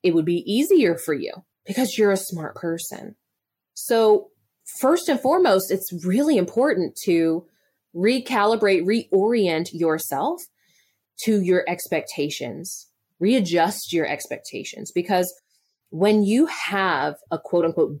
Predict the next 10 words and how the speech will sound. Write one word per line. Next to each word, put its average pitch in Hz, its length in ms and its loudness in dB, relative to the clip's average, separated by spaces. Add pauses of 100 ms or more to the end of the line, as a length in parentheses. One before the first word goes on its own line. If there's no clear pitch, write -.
(120)
big 170 460 4 (200)
calling, 143 640 -2 (640)
it 202 280 0 (120)
is 190 240 0
going 339 480 2 (120)
to 285 200 2
require 214 800 0
more 170 640 2
from 151 380 -2
you. 120 420 -8